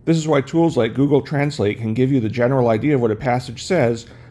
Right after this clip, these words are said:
but very rarely create a translated sentence that sounds real and natural. After reading Hofstadter's description of his translation work,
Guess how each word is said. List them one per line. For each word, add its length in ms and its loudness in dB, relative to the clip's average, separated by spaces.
but 100 -4
very 220 4
rarely 400 2
create 260 -4
a 40 0
translated 580 -4
sentence 440 -4
that 140 -12
sounds 260 -4
real 340 -2
and 120 -4
natural. 540 -8
After 280 -2
reading 260 2
Hofstadter's 540 2
description 420 -4
of 80 -2
his 120 0
translation 600 -2
work, 320 -6